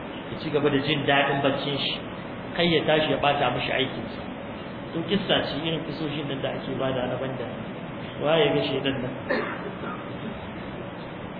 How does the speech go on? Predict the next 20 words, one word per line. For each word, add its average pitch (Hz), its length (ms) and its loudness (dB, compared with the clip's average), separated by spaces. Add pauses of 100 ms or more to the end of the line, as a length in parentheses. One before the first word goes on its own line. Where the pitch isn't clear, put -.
(480)
Wannan 214 460 6 (220)
tushe 196 500 6
ne 165 160 4
na 170 80 6
tarbiyya 165 640 4 (280)
a 147 140 -2
game 143 220 2
da 151 120 4
haka. - 260 0 (1400)
Fa 185 120 4
ha-, 196 240 4
sai 247 180 2 (480)
suka 277 300 2
ce 233 220 6
fa 208 120 6
hada 254 560 8
Sulaimanu 214 480 8
alaihi 180 440 6
salatu 170 360 6
wassalam. 123 400 2